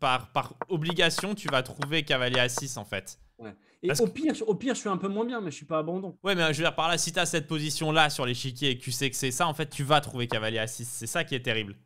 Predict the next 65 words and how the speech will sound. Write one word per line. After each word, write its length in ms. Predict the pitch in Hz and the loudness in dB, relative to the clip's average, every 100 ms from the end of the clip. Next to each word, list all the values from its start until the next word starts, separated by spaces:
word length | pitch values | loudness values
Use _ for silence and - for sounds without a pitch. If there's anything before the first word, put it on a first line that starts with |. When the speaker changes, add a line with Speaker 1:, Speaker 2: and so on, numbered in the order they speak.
| _ _ _ | _ _ _
Speaker 1:
Si 140 | - 147 | -8 -4
Speaker 2:
Mm. 40 | |
Speaker 1:
tu 80 | 175 | -2
le 60 | |
sais, 460 | 147 - 165 - - _ _ | 0 2 2 0 -12 _ _
même 160 | 139 160 | -2 -2
si 160 | 170 175 | 0 0
t'as 100 | 165 | 2
pas 120 | 156 | 4
Speaker 2:
Ouais, 60 | |
Speaker 1:
le 40 | 147 | 2
Speaker 2:
ouais. 60 | |
Speaker 1:
coup, 180 | 120 214 | -2 -6
tu 140 | 202 143 | -6 0
vas, 160 | 131 | 0
tu, 180 | 131 139 | 0 -8
pas, 280 | 123 143 131 | -2 -2 -2
enfin, 260 | - 151 143 | -2 0 0
tu 140 | - | 2
vas 80 | 143 | 2
le 60 | |
trouver 240 | 143 151 160 | 2 0 0
par 180 | 151 143 | 0 0
obligation, 520 | 135 143 147 175 139 | 0 2 2 -2 -6
en 40 | |
fait. 340 | 113 110 - - _ _ _ _ _ | -4 -4 -4 -18 _ _ _ _ _
Speaker 2:
Alors, 120 | - 127 | -8 -6
juste 180 | 196 | -4
un 60 | 151 | -6
truc 160 | - - | -8 -10
sur 140 | 156 | -10
quai 120 | 190 | -4
A 60 | 165 | -4
six, 220 | 135 226 | -4 -8
au 60 | 156 | -8
passage, 340 | 131 131 202 | -8 -6 -8
fou 160 | 208 185 | -8 -10
prend 160 | 180 185 | -2 -2
A 120 | 180 | 0
six 260 | - 208 160 | -4 -4 -2
avec 140 | 131 | -2
l'idée 180 | 151 143 | 0 0
de 60 | |
gagner 200 | 135 143 | 2 2
en 60 | 180 | 2
C 160 | 180 143 | -2 -4
cinq, 260 | - 185 196 _ _ | -4 -8 -12 _ _
ça 120 | 135 | -10
serait 180 | 127 156 | -2 -2
toujours 320 | 185 175 170 | -2 -4 -4
con 200 | - 196 | -6 -8
parce 160 | 180 135 | -4 -4
que 60 | |
j'aurais 180 | 123 127 | -2 -2
trop 200 | 127 160 | 0 0
de 60 | 135 | 0
joueurs 160 | 147 | -2
sur 120 | 147 | -2
les 100 | 127 | -6
cases 180 | 113 117 | -4 -6
noires. 260 | 117 104 - _ | -6 -8 -12 _
Euh, 40 | 135 | 0
blanches, 280 | 139 127 - | 2 2 -2
pardon. 220 | 98 | -8
Speaker 1:
Ouais, 60 | 92 | -10